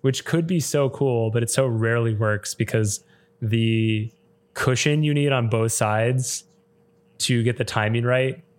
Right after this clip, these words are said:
really slows it down. So just how I described at the beginning about how you wanna compress everything and you don't wanna be kinda sitting there delaying it for a while. The two disc pass like that,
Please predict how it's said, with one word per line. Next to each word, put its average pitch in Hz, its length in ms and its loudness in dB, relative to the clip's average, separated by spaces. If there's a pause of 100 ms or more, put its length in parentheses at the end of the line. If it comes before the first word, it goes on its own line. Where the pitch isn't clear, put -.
(160)
really 110 640 2
slows 107 360 0
it 104 60 2
down. 101 260 0
So 120 140 0
just 123 160 -2
how 123 220 2
I 113 100 0
described 113 400 0
at 107 40 -4
the 113 60 0
beginning 110 480 0
about 104 440 0 (300)
how 104 600 0 (1040)
you 113 120 0
wanna 113 140 2
compress 113 380 -2
everything 123 440 0
and 113 80 2
you 113 80 2
don't 110 120 0
wanna 107 140 0
be 107 120 0
kinda 107 220 0
sitting 110 280 0
there 110 160 2
delaying 101 380 0
it 110 120 -2
for 120 120 -2
a 113 60 0
while. 120 420 0 (300)
The 120 120 2
two 151 320 -2
disc 123 480 -2
pass 110 420 -2
like 117 160 0
that, 127 440 0